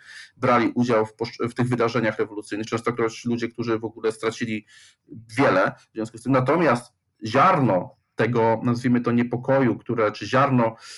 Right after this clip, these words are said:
buntu, zos-, które zostało zasiane, ono kiełkowało i ono, mm, w kolejnych dekadach,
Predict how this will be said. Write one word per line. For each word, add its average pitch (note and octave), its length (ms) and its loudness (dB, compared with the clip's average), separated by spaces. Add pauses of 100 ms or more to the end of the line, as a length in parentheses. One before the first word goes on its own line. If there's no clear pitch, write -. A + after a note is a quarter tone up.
(180)
buntu, C#3 480 2
zos-, A#2+ 220 -2
które A#2 220 -2
zostało A#2 400 0
zasiane, A2+ 500 0
ono E3 240 2
kiełkowało F3 720 0
i B2 140 2
ono, D#3+ 460 -2
mm, D#3 240 2
w C3 60 -10
kolejnych D3 500 2
dekadach, C3 680 0